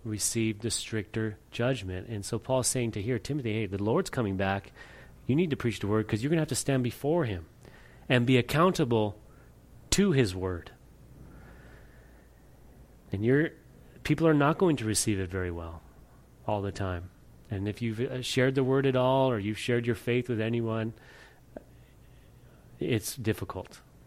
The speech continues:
It's a spiritual war. And you have to be long-suffering.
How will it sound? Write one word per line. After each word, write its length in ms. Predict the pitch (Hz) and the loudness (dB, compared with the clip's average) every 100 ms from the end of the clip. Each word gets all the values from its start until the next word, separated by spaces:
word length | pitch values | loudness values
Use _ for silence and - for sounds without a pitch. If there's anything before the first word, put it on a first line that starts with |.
| - - - - - - | -20 -20 -20 -20 -20 -4
It's 160 | 117 | -2
a 60 | - | 2
spiritual 500 | - - 117 - 101 | 2 2 0 0 -2
war. 300 | 92 87 85 - - - - - - - - - - - - | -2 -4 -6 -12 -20 -20 -20 -20 -20 -20 -20 -20 -20 -20 -14
And 220 | 147 120 110 | -8 -4 -2
you 60 | |
have 140 | 107 - | -2 -2
to 60 | |
be 120 | 107 | 0
long-suffering. 1200 | 104 104 104 107 101 - - - 110 95 95 87 | 0 2 0 -2 -6 -10 -4 -2 0 -4 -6 -10